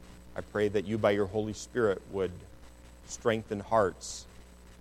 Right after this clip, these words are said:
and, uh, increase faith,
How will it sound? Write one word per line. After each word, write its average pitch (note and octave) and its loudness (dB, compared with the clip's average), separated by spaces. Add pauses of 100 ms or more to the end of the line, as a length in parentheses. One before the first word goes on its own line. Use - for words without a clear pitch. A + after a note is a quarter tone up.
(140)
and, F#2 -8
uh, F2+ 2 (360)
increase A#2+ -6
faith, G2+ 4